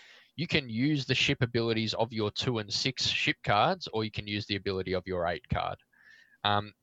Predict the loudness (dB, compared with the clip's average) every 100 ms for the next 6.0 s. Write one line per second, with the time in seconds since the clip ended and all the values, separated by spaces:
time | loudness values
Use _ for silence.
0 | 2 2 2 -4 2 6 6 6 2 0
1 | 0 -2 0 0 -2 -6 -6 -6 -2 2
2 | 2 0 -6 0 2 2 2 2 2 0
3 | 0 2 4 4 2 -2 -10 -2 2 4
4 | 2 -2 0 2 4 2 -2 -2 -4 -6
5 | -8 -4 -2 -2 -6 -8 -8 -8 -8 -12